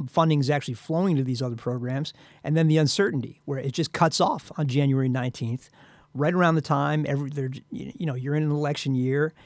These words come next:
Without the defense bill sort of driving the train, you've got even less incentive for most of, of the Republican,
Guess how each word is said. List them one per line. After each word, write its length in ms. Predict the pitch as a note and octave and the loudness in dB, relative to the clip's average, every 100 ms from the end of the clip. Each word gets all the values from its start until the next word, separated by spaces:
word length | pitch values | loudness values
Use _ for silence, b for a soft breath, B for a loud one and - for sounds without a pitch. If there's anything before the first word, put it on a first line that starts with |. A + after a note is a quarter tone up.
| B B - | B B -2
Without 320 | C3+ E3 F3 | 4 6 4
the 80 | D3+ | 2
defense 400 | C#3 G3 G#3 - | 2 2 0 0
bill 200 | D3+ C#3 | -2 0
sort 220 | D3+ C3 | -2 -2
of 80 | A#2 | -2
driving 500 | C3 B2+ D3 C#3 B2+ | 0 4 4 4 2
the 60 | |
train, 580 | A#2 - F3 D#3 B2+ C3 b b b b | 0 -2 0 2 0 -2 b b b b
you've 200 | C3+ C#3+ | -6 -4
got 280 | C3+ C#3+ C#3+ | 0 0 0
even 260 | D3+ C3+ C3 | 0 0 2
less 260 | D3+ E3 | 2 2
incentive 460 | D#3+ - D3 B2+ B2 | 0 0 -2 -2 -4
for 180 | - B2+ | -4 -2
most 520 | B2+ B2+ D3 D3+ - | 0 2 2 0 -4
of, 240 | - C3 - | -8 -10 -8
of 160 | C3+ B2 | -8 -6
the 100 | A#2+ | -6
Republican, 720 | A#2+ - C#3+ C#3 D3 B2+ B2 | -4 0 0 0 0 -2 -2